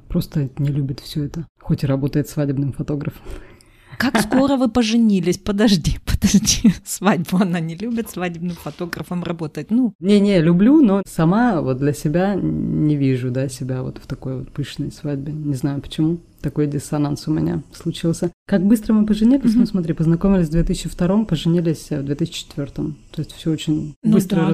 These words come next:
Speaker 1: развивалось,
Speaker 2: так.
Speaker 1: да.
Speaker 2: Модерат, да.
Speaker 1: Да, да. Поэтому сейчас, когда я, например, работаю с клиентами, знакомлюсь всегда, да, с парой перед работой, я, конечно же, хочу знать о людях побольше и задаю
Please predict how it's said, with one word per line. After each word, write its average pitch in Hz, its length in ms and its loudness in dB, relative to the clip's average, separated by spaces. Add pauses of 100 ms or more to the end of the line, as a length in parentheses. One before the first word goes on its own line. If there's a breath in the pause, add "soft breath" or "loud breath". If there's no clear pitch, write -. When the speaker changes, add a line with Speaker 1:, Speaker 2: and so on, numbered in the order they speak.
(160)
Speaker 1:
развивалось, 160 400 0
Speaker 2:
так. 160 220 -2
Speaker 1:
да. 165 140 -4
Speaker 2:
Модерат, 190 880 0
да. 165 300 -6 (100)
Speaker 1:
Да, 160 380 0 (120)
да. 160 240 -2 (340)
Поэтому 156 540 2 (100)
сейчас, 185 380 0
когда 156 300 -2
я, 151 60 0
например, 147 380 0 (200)
работаю 160 500 0
с 151 60 -10
клиентами, 170 600 0
знакомлюсь 170 540 0
всегда, 147 400 -6
да, 160 180 -2
с - 180 -12
парой 151 340 -2
перед 151 400 -6
работой, 156 540 -2 (100)
я, 160 220 2
конечно 170 380 2
же, 147 360 0
хочу 170 260 0
знать 143 300 0
о 165 40 -2
людях 156 280 -2
побольше 180 480 0
и 196 80 2
задаю 165 420 0